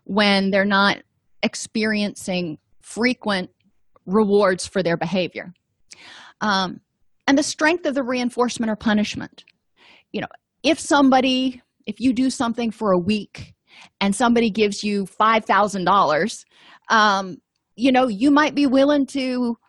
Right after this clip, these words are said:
do that again and maybe do it for two or three weeks before you get another reward. If you're like, "Well, then I'll be fifteen thousand dollars, so score." Um, but if you do something and the reinforcement is not that strong, you know, you're just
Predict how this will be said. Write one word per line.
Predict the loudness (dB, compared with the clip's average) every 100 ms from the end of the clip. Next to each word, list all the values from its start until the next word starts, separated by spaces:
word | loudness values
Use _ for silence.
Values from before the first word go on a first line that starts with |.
| _ _ _ -4
do | 0 2
that | 2 2
again | 0 0 0 0 0
and | 0
maybe | 0 0 -2
do | 0 -2
it | -2
for | -8
two | -6 -2
or | -2
three | -2 -2
weeks | 0 0 -2 -6
before | -6 0 4
you | 4
get | 2 0
another | 0 -2 -2
reward. | -4 0 2 2 0
If | -4
you're | -2
like, | -2 -2
"Well, | -2 -2 -8 -10
then | -6 -4
I'll | -6
be | -8
fifteen | -6 -6 -2 -2
thousand | 0 0 0 0
dollars, | 2 0 -4
so | -6
score." | -8 -8 -4 0 0 0 _ -20 -20 -18 0
Um, | 2 2 -2 -10 -18 _ _ _ _ -20 -6
but | -2 0
if | -2 0
you | -2
do | 0 -2
something | -2 -2 -4 -4 -4 -4 -8 -10
and | -6 -4 -4
the | -4
reinforcement | -2 -2 -2 0 -2 -2 -6 -6 -6
is | -6 -4
not | -4 -2
that | -2 -4
strong, | -4 -2 0 0 -4 -10 _ _ _
you | -10 -6
know, | -4 -4
you're | -4
just | -4 -6 -8 -18